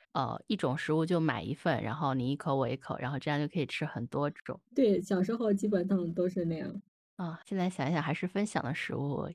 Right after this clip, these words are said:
Speaker 1: 也会美味加成啊。
Speaker 2: 主要是当下的那种感觉，然后你身边的那个人，你跟你身边的那个人共享了一份美味。
Speaker 1: 对，那个时候特别喜欢交一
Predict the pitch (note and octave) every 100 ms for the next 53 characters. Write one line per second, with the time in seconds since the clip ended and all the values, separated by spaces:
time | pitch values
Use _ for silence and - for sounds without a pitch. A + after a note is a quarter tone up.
0 | _ - B2 D3+ D3+ C3+ C3 C3+ - C#3
1 | C#3+ - - D#3 - - G3+ A#3+ C4+ -
2 | C#4+ A#3 G3 - C#4 D4 D4 A#3+ G#3 A3
3 | A#3+ A3+ - E3 D#3+ D#3 F3+ E3+ F3 G3+
4 | F#3 E3+ G#3 G#3 A3 F#3 G3+ F#3+ F3 E3
5 | - G#3 F#3+ F3 E3+ D#3+ - G#3 G3+ E3+
6 | G3 G3+ F#3+ F#3+ F3 E3 D#3 E3 G#3+ F#3+
7 | F#3 C#3 C#3+ D3+ D#3+ F3 G#3 F3+ E3 -
8 | C#3 G3+ - E3 G3+ G#3 - F3 F3+ F#3
9 | - D#3+ F3 E3 E3 _ _ _ - F3+
10 | D3+ C#3 C#3+ - - C#3 D#3 C#3 C3+ E3+
11 | - D#3 C#3+ C#3 D3